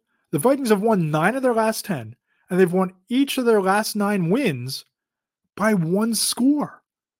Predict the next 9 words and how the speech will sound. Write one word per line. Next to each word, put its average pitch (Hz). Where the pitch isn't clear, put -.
All 254
nine 262
of 247
those 240
games 220
have 175
been 190
one-score 233
victories 175